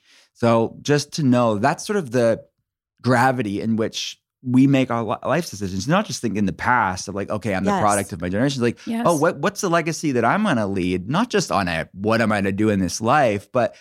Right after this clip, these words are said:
Speaker 1: on a cellular genetic level, how I'm going to literally go through, if you choose to have children, how am I going to impact generations to come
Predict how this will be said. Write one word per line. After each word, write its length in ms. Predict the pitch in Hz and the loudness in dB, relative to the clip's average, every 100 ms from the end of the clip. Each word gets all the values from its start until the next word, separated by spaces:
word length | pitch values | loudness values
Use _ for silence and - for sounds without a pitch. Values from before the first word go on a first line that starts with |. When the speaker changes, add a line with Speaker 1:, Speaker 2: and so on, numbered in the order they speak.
| - _ - | -20 _ -2
Speaker 1:
on 200 | 135 135 | 0 2
a 220 | 139 117 98 | 2 0 -4
cellular 840 | 92 - - 147 151 151 143 127 123 98 - _ - | -10 -8 -2 0 2 4 4 4 2 -2 -10 _ -2
genetic 680 | 127 123 127 127 117 113 - _ - | 4 6 6 6 4 2 -2 _ -8
level, 840 | 101 107 139 107 95 58 80 131 - _ _ _ _ _ _ _ _ - | -2 2 2 0 -2 -2 -2 -4 -8 _ _ _ _ _ _ _ _ -8
how 440 | - - 143 156 | -4 0 2 2
I'm 220 | 170 165 135 | 2 0 2
going 340 | 131 120 113 | 2 2 0
to 340 | - 120 101 95 | 0 0 0 -2
literally 840 | 101 110 156 156 170 151 139 117 _ | -6 -4 -2 0 0 2 0 -2 _
go 200 | 123 120 | 0 2
through, 580 | 120 - 131 120 113 107 | 2 -2 2 4 6 4
if 160 | - 117 | 0 0
you 100 | 113 | 0
choose 280 | - 139 120 | 4 4 4
to 80 | 110 | 2
have 200 | 104 87 | 2 0
children, 560 | - 175 113 76 98 - - _ _ - | 0 2 2 0 0 -2 -16 _ _ -4
how 300 | 98 139 160 | 0 2 2
am 120 | 165 | 0
I 80 | 151 | 0
going 300 | 135 127 117 | 0 2 0
to 120 | 123 117 | -2 0
impact 640 | 117 101 104 101 - - | 0 0 -2 -4 -6 -8
generations 580 | 110 107 98 95 90 85 | -2 0 0 0 -2 -4
to 100 | 80 | -6
come 340 | - 69 - | -8 -8 -8